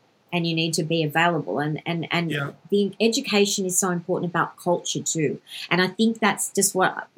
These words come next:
Speaker 1: what I
Speaker 2: Yeah.
Speaker 1: wanna really hit on just for one second is you educating about changing the culture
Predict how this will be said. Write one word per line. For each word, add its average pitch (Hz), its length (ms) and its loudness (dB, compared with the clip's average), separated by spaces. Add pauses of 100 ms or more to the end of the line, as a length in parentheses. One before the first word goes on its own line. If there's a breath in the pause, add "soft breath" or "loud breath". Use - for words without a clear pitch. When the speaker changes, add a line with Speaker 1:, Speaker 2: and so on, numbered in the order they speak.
(100)
Speaker 1:
what 180 240 2
I 175 100 6
Speaker 2:
Yeah. 160 60 0
Speaker 1:
wanna 170 280 0
really 214 460 4
hit 208 200 2
on 180 180 0
just - 180 -4
for 175 80 -2
one 175 280 0
second 175 480 -2 (240 loud breath)
is 165 200 0
you 208 240 2
educating 175 760 0
about 165 400 -2
changing 185 520 0
the 147 120 -4 (180)
culture 196 500 -2